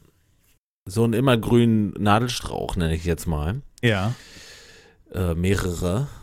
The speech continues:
Speaker 1: rausgerissen habe, hab festgestellt, dass natürlich da jetzt Un-, Unmengen Wurzeln, ne, im Boden verstaut sind.
Speaker 2: Okay.
Speaker 1: Die müssen jetzt raus, äh, weil da soll Rasenfläche hin. Ich hab zwar schon eine Rasenfläche, die ist aber eher eine Moosfläche.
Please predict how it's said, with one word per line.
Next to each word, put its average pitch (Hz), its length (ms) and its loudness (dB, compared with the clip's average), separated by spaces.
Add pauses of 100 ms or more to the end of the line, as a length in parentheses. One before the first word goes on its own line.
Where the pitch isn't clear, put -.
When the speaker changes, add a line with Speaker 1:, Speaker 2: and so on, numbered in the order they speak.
(140)
Speaker 1:
rausgerissen 107 580 -4
habe, 135 480 -4
hab 92 320 -8
festgestellt, - 640 -4
dass - 120 -10
natürlich 90 400 -4
da 85 180 -2
jetzt 85 360 -4 (100)
Un-, 95 320 -2
Unmengen 101 800 2
Wurzeln, 82 640 -6 (240)
ne, 69 360 -8
im 85 180 -8
Boden 82 260 -4
verstaut 78 520 -6
sind. 90 300 -8 (360)
Speaker 2:
Okay. 113 220 0 (580)
Speaker 1:
Die 98 60 -2
müssen 107 340 0
jetzt 95 240 -2
raus, 90 760 -4
äh, - 60 -12
weil 90 440 -2
da 92 100 0
soll 90 180 0
Rasenfläche 80 640 -4
hin. 78 140 -4
Ich - 120 -10
hab - 140 -8
zwar 120 160 -2
schon 135 200 -8
eine 123 100 -6
Rasenfläche, 135 640 -6
die 90 120 -8
ist - 120 -6
aber 82 340 -4
eher 90 120 -2
eine 90 120 -2
Moosfläche. 131 800 -2